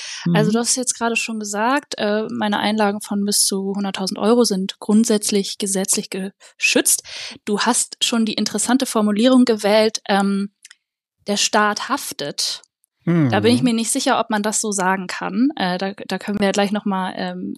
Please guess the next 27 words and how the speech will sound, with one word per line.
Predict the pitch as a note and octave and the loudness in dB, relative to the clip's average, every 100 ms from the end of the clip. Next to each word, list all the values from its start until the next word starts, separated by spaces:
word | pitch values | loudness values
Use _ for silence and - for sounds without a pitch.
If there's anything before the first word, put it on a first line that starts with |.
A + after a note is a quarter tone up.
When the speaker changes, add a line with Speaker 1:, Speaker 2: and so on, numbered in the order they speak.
| - | -4
Speaker 2:
tiefer | - G#3 G#3+ F#3 G3 - - - _ _ _ - | -2 0 2 0 -2 -10 -20 -20 _ _ _ 2
eintauchen. | G#3 B3 - A3 A3+ B3 A3+ | 4 2 0 -2 -2 -4 -6
Vielleicht | G#3+ G3+ - | -4 -4 -4
kannst | A3+ A#3+ A3+ | -4 -2 -2
du | |
noch | G#3 G#3 | -2 0
mal | G3+ - | -2 -2
wirklich | G3+ A#3+ - - - - - | -2 -2 -6 -10 -18 -12 0
ganz | G#3 A#3+ | 2 2
grundlegend | - B3 B3 A3 G#3+ G#3 | 2 2 2 0 0 -4
erklären, | G3+ A3 F#3+ F#3 | -2 -2 0 0
wie | G3+ | 2
genau | G#3+ G3 G#3 | 2 2 0
funktioniert | A3 G#3 - G3 G3+ B3+ B3+ | 0 0 0 2 4 4 2
diese | G#3 F#3+ | 0 0
Sicherung | G3+ G#3+ G#3 G3+ | 0 0 -2 -2
der | F#3 - | -2 -4
Einlagen, | F3 G3+ G#3+ G#3+ A3+ A#3 - _ _ | -4 0 2 0 -2 -6 -10 _ _
wer | F3+ F#3 G#3+ A3 | -4 2 2 2
finanziert | A3 F#3+ G3 A3 A3+ | -2 -2 -2 0 0
das | A3+ A3 | 0 -2
und | - G3+ - | -4 -4 -2
was | G#3 - | -2 -2
bedeutet | G3+ G3 G3+ G#3+ G#3+ | -4 0 2 2 -2
genau | - F#3 F3+ F3+ A3 - - - - - _ - | -4 -4 -2 0 -2 -6 -20 -20 -20 -20 _ -2
gesetzliche | A3 F#3+ A3 - - G#3 - F3+ | 0 2 2 2 -2 -4 -6 -6
Einlagensicherung? | F3 F3 E3+ - - - - - A3 | -6 -6 -8 -10 -12 -12 -10 -6 -6